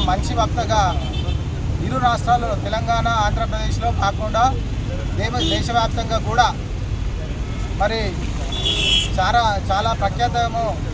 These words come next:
ప్రఖ్యాత కలి-, ఆ, కలిగినటువంటి వ్యక్తి. తను తన బోధనల ద్వారా యావత్ సమాజానికి, ప్రపంచానికి కూడా ఒక శాంతి సందేశం ఇవ్వాలన్నటువంటి ఉద్దేశంతో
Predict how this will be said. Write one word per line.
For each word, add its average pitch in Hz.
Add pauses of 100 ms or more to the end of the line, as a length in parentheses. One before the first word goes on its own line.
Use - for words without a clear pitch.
ప్రఖ్యాత 240 (100)
కలి-, 220
ఆ, 196
కలిగినటువంటి 214
వ్యక్తి. 214 (1400)
తను 247 (640)
తన 208
బోధనల 247
ద్వారా 226 (680)
యావత్ 233
సమాజానికి, 240 (160)
ప్రపంచానికి 226
కూడా 226 (800)
ఒక 233
శాంతి 233
సందేశం 254
ఇవ్వాలన్నటువంటి 240
ఉద్దేశంతో 240